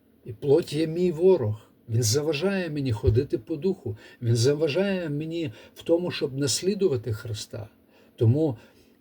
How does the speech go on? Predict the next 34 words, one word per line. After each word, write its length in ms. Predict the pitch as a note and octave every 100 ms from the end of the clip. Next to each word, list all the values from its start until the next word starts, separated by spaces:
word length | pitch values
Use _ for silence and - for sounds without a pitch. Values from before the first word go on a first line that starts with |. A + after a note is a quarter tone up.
| - -
плоть 300 | C3 F3 D#3
завжди 400 | D#3 C3 A2 -
противиться 760 | - B2+ G#3 A3 F#3+ - C#3+
духові, 640 | G#2+ B2 G#2+ A2+ G#2+ G#2 -
а 100 | -
дух 280 | A2 C#3+ G3
противиться 680 | - D3 A#2+ C3+ C#3+ - F3 - _ _ _
плоті. 540 | C3+ D#3 G3+ G3+ A#2 A#2 _ _ _ -
І 120 | A2+
тому, 280 | G#2+ C#3+ F3+
коли 280 | - C#3+ D#3
я 100 | D3+
не 100 | D3+
знаю 320 | A#2+ G3+ A#3
цю 200 | F#3+ E3
тему, 340 | - C3+ A2+
дух, 240 | G#2+ C3 B2
душа, 360 | B2 A2 C3
тіло, 440 | A2 B2 G#2+ G#2+ A2 - - - - -
е, 120 | G#2+ A#2 -
всередині, 840 | - C3+ C#3+ F3 F#3 F3+ E3+ D3 -
всередині 500 | - - C#3 E3 F3+
в 40 | F3
мені 300 | E3+ F3 F#3
є 200 | F3 E3
ворог, 480 | F3 A3 F3+ G#2+ -
а 100 | A#2
я 160 | C#3+
його 200 | F3 D#3+
не 140 | D#3+ E3+
бачу. 420 | D3+ A#2+ G#2+ - A2+
Ну 100 | A#2
як 220 | C3 F#3
можна 440 | E3 E3 C#3 D#3